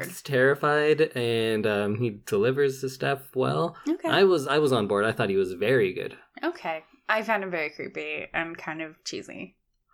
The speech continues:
Speaker 1: Huh.
Speaker 2: <laughs>
Speaker 1: That's, that's a performance I didn't anticipate anyone criticizing, so I don't even have any sort of defense for that other than, like,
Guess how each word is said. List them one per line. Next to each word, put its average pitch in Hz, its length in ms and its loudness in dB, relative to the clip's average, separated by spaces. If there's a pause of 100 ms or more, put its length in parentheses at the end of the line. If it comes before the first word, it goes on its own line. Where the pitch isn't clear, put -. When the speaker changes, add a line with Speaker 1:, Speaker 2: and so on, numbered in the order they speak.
(120)
Speaker 1:
Huh. 233 200 -6 (1000)
Speaker 2:
<laughs> - 0 - (880)
Speaker 1:
That's, 202 240 2
that's 190 520 0
a 151 200 2
performance 147 560 2
I 127 160 2
didn't 127 580 0 (100)
anticipate 123 960 -6
anyone 107 400 -4
criticizing, 107 680 -2
so 120 100 0
I 107 40 4
don't 113 140 0
even 110 160 -2
have 113 180 -2
any 107 160 -2
sort 104 200 -2
of 101 100 2
defense 110 400 -4
for 101 160 -2
that 92 200 -6
other 104 300 0
than, 98 280 -4
like, 90 200 -10